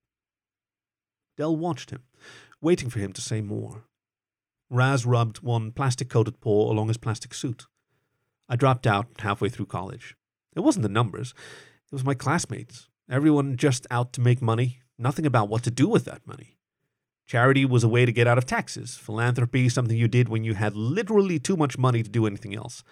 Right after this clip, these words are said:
I hated it." He bit off the rest of the rant. Who knew if Mister Masters was a stockbroker or something? I mean, that was just me. But my mom is a V P at a bank, and my other mom is an investment counselor.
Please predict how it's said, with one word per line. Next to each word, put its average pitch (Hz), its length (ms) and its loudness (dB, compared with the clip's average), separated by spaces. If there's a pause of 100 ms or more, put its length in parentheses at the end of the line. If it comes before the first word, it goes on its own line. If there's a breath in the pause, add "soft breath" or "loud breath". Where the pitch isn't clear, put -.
(460 loud breath)
I 113 100 -8
hated 117 320 2
it." - 220 -16 (1080)
He 123 120 -2
bit 139 200 4
off 117 160 -2
the 113 80 -2
rest 104 220 0
of - 40 -12
the 104 80 -4
rant. - 400 -10 (760 loud breath)
Who 277 140 -4
knew 185 200 6
if 104 120 0
Mister 110 200 -4
Masters 104 440 -2
was 107 120 -2
a 113 40 -2
stockbroker - 580 -8
or - 20 -14
something? - 380 -16 (580)
I 156 80 0
mean, 120 400 2 (400)
that 117 140 0
was 123 100 -4
just 120 160 -4
me. 120 180 -2 (440 loud breath)
But 123 100 0
my 160 120 8
mom 185 200 4
is 113 100 4
a 104 40 -2
V 107 140 -2
P 107 240 -2
at 98 60 -2
a 95 40 -8
bank, 101 360 -4
and 110 120 -4
my 113 120 0
other 135 200 4
mom 101 220 4
is 107 100 0
an 110 60 0
investment 107 440 0
counselor. 101 540 -14